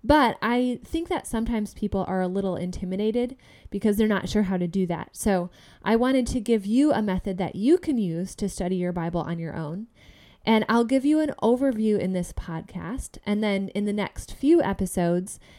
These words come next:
I will actually work through a passage so you can kind of see how it's put into practice. So, since my theme is building a bridge to God's Word, I'm gonna show you a method that kind of uses as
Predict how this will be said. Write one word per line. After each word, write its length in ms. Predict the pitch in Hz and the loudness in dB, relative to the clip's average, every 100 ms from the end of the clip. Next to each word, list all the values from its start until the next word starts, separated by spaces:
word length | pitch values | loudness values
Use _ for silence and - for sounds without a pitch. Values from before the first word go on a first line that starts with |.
| - _ | -20 _
I 200 | 190 202 | -2 2
will 120 | 208 - | 2 0
actually 340 | 196 - 226 | -2 -2 0
work 460 | 202 180 190 202 190 | 0 0 -2 -2 -8
through 400 | - - 247 269 | -10 -2 2 2
a 60 | 269 | 2
passage 460 | 196 165 - 196 | -2 -4 -4 -6
so 160 | - 196 | -4 -2
you 80 | 185 | -2
can 160 | 196 | -6
kind 220 | 196 214 | -4 -4
of 80 | 220 | -2
see 320 | - 202 190 | -4 -4 -2
how 440 | 190 - 175 175 - | -4 -6 -4 -2 -2
it's 180 | 190 - | -6 -4
put 260 | - 190 | -2 -2
into 240 | 190 185 190 | -2 -8 -8
practice. 680 | - 175 - - - - - _ _ _ _ _ _ - _ - - - - - - - | -8 -10 -10 -12 -12 -16 -20 _ _ _ _ _ _ -20 _ -20 -20 -20 -20 -20 -20 -10
So, 440 | - 320 254 233 | 4 8 10 8
since 340 | 302 311 294 277 | 6 2 -2 0
my 240 | 285 330 | 0 0
theme 680 | - - 330 277 202 208 269 | -4 0 4 4 4 2 0
is 420 | - 208 202 196 | 0 2 2 2
building 340 | 202 214 247 233 | 2 2 2 0
a 40 | |
bridge 260 | 202 190 - | 0 -2 -4
to 60 | 190 | -4
God's 300 | 175 170 175 | -4 -4 -4
Word, 220 | 170 196 | -4 -4
I'm 160 | 208 214 | -4 -2
gonna 220 | 226 240 | -2 -2
show 260 | - 202 | 0 2
you 300 | 214 208 214 - | 2 2 0 0
a 80 | |
method 380 | 196 180 - 185 | -2 -2 -2 -2
that 160 | 185 - | -2 -4
kind 200 | 220 202 | -4 -4
of 100 | 175 | -2
uses 420 | 185 202 202 190 | -2 -2 -2 -4
as 240 | - 180 | -4 -6